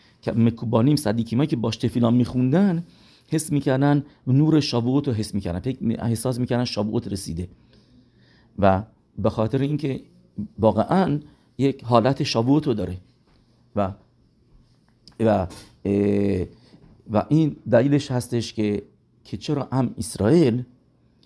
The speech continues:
شیرا نگفتن تا الان؟ چرا موقع یציאת مصرعیم شیرا نخوندن؟ این سوال خیلی معروف و مهمیه. چرا درست بعد از اینکه از یציאת مصرعیم داشتن،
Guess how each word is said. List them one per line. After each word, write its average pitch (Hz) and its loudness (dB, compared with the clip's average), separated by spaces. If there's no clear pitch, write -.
شیرا 139 2
نگفتن 175 2
تا 165 -2
الان؟ 147 2
چرا 165 -2
موقع 156 2
یציאת 135 2
مصرعیم 120 2
شیرا 117 0
نخوندن؟ 104 -2
این - -8
سوال 143 0
خیلی 139 0
معروف 127 -2
و - -4
مهمیه. 139 -2
چرا 135 2
درست 120 0
بعد 127 0
از 117 0
اینکه 120 -2
از 113 -2
یציאת 113 -4
مصرعیم 120 0
داشتن، 131 0